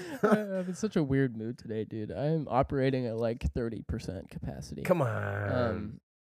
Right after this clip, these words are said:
Speaker 1: uh, yeah, I was, I was a dirty little sixteen-year-old s-, <laughs> high schooler
Speaker 2: Mm.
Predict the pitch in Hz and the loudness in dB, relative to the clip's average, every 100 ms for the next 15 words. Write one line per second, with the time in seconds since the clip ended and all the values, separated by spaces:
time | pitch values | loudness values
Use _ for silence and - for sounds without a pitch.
0 | _ _ _ _ - - - 139 131 123 | _ _ _ _ -14 -10 2 6 6 6
1 | 113 113 104 123 135 131 123 - 127 120 | 4 0 0 2 4 2 0 -4 -4 -4
2 | 113 113 113 113 113 113 127 - 110 - | -2 -2 -2 -4 -4 -4 -6 -8 -10 -10
3 | - 120 117 113 113 113 110 - - - | -6 -4 -4 -2 -2 -2 -4 -10 -16 -10
4 | - 170 156 - 147 123 139 127 - 113 | -4 4 4 4 -4 -6 -6 -8 -4 -2
5 | 107 | -2